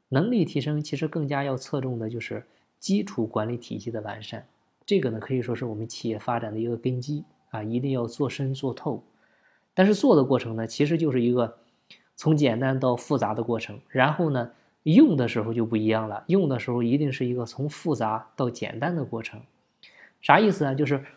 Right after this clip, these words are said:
我们刚开始制定这些制度的时候呢，一定是尽量的方方面面都考虑到、都涉及到，然后落地实施的时候，尽量是简单化的去操作。因为你公司制度密密麻麻的话，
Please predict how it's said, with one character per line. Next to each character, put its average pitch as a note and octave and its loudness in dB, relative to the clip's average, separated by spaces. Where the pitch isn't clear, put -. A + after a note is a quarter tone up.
我 D3 2
们 F#3 4
刚 A3+ 8
开 A#3 2
始 D3+ 2
制 E3 2
定 C#3 2
这 C#3 2
些 D3+ 0
制 C#3+ -2
度 B2 2
的 A2+ 2
时 G#2+ -4
候 A2+ -4
呢， A2 -6
一 C#3 0
定 E3 0
是 C#3 -2
尽 D3 -2
量 A#2+ -4
的 A2 -6
方 C#3+ 0
方 C#3 -2
面 C#3+ -4
面 B2 -4
都 C3+ -4
考 A#2+ -4
虑 B2+ 0
到、 C3+ -2
都 D3 -4
涉 D3+ -2
及 - -8
到， D#3+ -4
然 F#3+ 4
后 G#3+ 4
落 G#3 4
地 E3+ 0
实 - -2
施 E4+ 0
的 A3 2
时 A#2 -4
候， G#2 -8
尽 C#3 0
量 A2 -6
是 A#2+ -4
简 A2 -8
单 D3+ -4
化 C#3 -2
的 A2+ -8
去 - -10
操 A2+ -6
作。 - -16
因 F3+ 8
为 F#3+ 8
你 D3+ 6
公 F3 2
司 F3+ 4
制 F3 0
度 D3 2
密 D#3 2
密 C3+ 2
麻 B2+ 2
麻 C3 0
的 D3 -2
话， A#2 -6